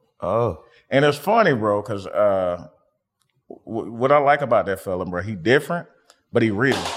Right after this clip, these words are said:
Speaker 1: Yeah.
Speaker 2: And you know, my bad. I was, ca-, I, you know,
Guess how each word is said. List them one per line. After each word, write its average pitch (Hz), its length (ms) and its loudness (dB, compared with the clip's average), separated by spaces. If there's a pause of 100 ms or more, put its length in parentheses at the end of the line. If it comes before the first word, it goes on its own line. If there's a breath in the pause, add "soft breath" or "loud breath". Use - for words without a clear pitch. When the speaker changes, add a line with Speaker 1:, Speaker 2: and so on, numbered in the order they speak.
(320)
Speaker 1:
Yeah. 95 160 0
Speaker 2:
And 98 280 -6
you 175 100 -4
know, 85 240 -4
my 87 180 -10
bad. 80 340 -12 (100)
I 120 100 2
was, 135 160 -2
ca-, - 120 -6
I, 92 240 0
you 175 100 -6
know, 98 300 -2